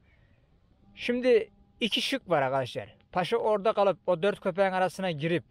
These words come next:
hani cesaretli köpek, korkusuz köpek diyoruz yani paşaya sürekli işte böyle, işte "Paşa, e, deli cesareti var bu köpekte." falan filan diye.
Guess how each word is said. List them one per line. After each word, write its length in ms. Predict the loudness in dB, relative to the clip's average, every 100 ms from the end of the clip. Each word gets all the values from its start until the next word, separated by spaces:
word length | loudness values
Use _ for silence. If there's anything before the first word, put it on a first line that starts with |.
| _ -14
hani 300 | -10 -10 -10
cesaretli 540 | -8 -4 0 0 -2 -8
köpek, 320 | -6 -6 -6
korkusuz 580 | -6 0 0 -2 -14 -10
köpek 340 | -4 -4 -2
diyoruz 280 | -2 -2 -2
yani 180 | -4 -2
paşaya 320 | -4 -2 -2
sürekli 300 | -2 -8 -8
işte 220 | -6 -2
böyle, 280 | 0 0 -4 -8 -20 -16
işte 220 | -12 -6 -2
"Paşa, 520 | -2 2 2 2 -2
e, 300 | -6 -16 -18 -12
deli 300 | -4 -2 -2
cesareti 420 | -2 0 -2 0
var 160 | -2 -2
bu 40 |
köpekte." 380 | -6 -6 -4 -4
falan 320 | -2 -2 -4
filan 240 | -6 -6
diye. 160 | -4 -4